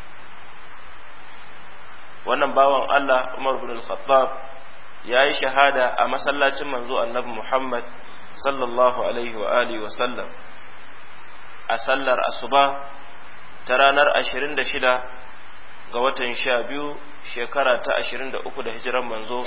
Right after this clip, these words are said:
sallallahu alaihi wa sallam, inda Abu Lu'lu'at al-Majusi ya wato ainihin soke shi da wuƙa ko kace da lauje.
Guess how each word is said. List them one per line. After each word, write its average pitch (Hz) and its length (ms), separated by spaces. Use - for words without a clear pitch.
sallallahu 117 640
alaihi 107 320
wa 104 80
sallam, 113 380
inda 131 380
Abu 123 180
Lu'lu'at 135 540
al-Majusi 135 720
ya 151 60
wato 123 300
ainihin 131 320
soke 123 540
shi 131 340
da 113 80
wuƙa 131 500
ko 139 140
kace 123 320
da 120 120
lauje. 110 380